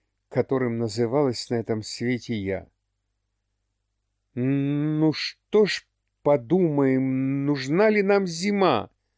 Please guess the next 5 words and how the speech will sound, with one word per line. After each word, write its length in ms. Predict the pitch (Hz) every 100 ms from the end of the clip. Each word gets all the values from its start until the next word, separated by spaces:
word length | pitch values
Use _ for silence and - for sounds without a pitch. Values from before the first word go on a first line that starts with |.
| _ _ _ _ _ _ _
И 80 | 101
снег 640 | - - - 110 143 135 117
на 160 | 127
крышах 640 | - 123 143 127 - 117 -
мертвенно-холодный, 1500 | 110 117 123 113 - 117 117 107 113 110 113 107 95 95